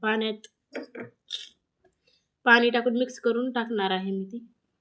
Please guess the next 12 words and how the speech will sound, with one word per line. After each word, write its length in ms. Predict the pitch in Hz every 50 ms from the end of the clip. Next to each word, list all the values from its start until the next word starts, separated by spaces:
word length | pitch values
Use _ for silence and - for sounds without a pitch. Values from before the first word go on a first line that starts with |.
| _ _ _ _ _ _ _ _ _ _ _ _ _ _ _ _ _ _ _ _ _ _ _ _ _ _ _ _ _ _ -
पूर्ण 260 | 214 214 214 220 214 208
हे 220 | 202 196 196 196 190 190 196 _ _ _ _ -
मसाल्याचं 480 | 208 202 196 202 220 202 196 190 196 196 202
पूर्ण 240 | 226 226 220 220 208
पॅकेट 320 | 214 214 202 208 214 190
घेतलेलं 440 | 190 196 196 196 196 185 180 180 175
आहे. 180 | 185 196 196 208 - - _ _ - - - - _ - _ _ -
आणि 200 | 190 196 208 208
ही 180 | 226 233 233
आहे 320 | 226 220 214 214 220 214 214
रविवारची 600 | 220 226 220 220 214 208 202 202 202 - - 233
रेसिपी. 480 | 220 220 220 226 214 202 208 208 220 254